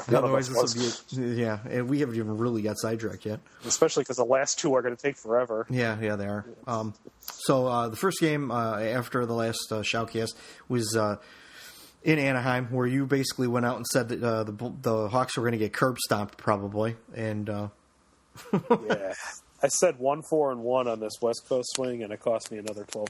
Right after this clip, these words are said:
Speaker 1: pack of beer. So there you
Speaker 2: Yeah,
Speaker 1: go.
Speaker 2: yeah. So, well, this was a surprising game. The Blackhawks went out and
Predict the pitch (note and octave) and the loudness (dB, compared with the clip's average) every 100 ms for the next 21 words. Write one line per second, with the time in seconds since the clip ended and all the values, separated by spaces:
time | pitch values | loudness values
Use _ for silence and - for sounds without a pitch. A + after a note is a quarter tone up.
0 | - G#2 - - G#2+ G2+ - - - C3+ | -6 -8 -8 -10 -10 -6 -8 -6 -2 0
1 | A#2+ A2+ - _ - - A2+ G#2 - C3 | 0 -2 -8 _ -8 -4 -2 -4 -2 0
2 | A#2+ G2+ A#2 A#2+ A#2+ - - - C#3 D#3 | 0 0 0 0 -2 -10 -20 -14 2 2
3 | F#3+ E3+ C3+ - C3 B2+ A2+ A2+ G#2+ G#2 | 2 0 -2 0 4 4 2 0 0 0
4 | G#2+ B2 B2+ A#2+ - A#2+ A2+ G#2+ G#2 | 2 2 2 0 0 0 0 0 -4